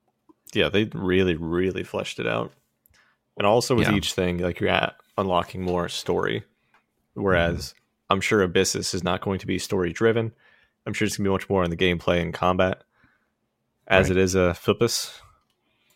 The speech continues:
Speaker 2: Flippus, yeah. Mm-hmm. This is the official genre.
Speaker 1: I don't know, but, like,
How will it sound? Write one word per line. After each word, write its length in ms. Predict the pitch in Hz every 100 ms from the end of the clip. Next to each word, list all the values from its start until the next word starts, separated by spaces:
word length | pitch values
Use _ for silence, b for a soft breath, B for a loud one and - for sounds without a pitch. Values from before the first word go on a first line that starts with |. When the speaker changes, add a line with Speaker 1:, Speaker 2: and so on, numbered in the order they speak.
| _ _ _ _ _ -
Speaker 2:
Flippus, 360 | 98 80 - -
yeah. 120 | 82 78 _ 95
Mm-hmm. 140 | 90 87
This 140 | 95
is 40 | -
the 60 | 87
official 320 | 85 78 80
genre. 380 | 78 78 80 85 _ _ _ _ _ _ _ _ _ _ _ _ _ _ _ _ -
Speaker 1:
I 40 | 120
don't 100 | 123
know, 120 | 101
but, 260 | 101 - -
like, 220 | 101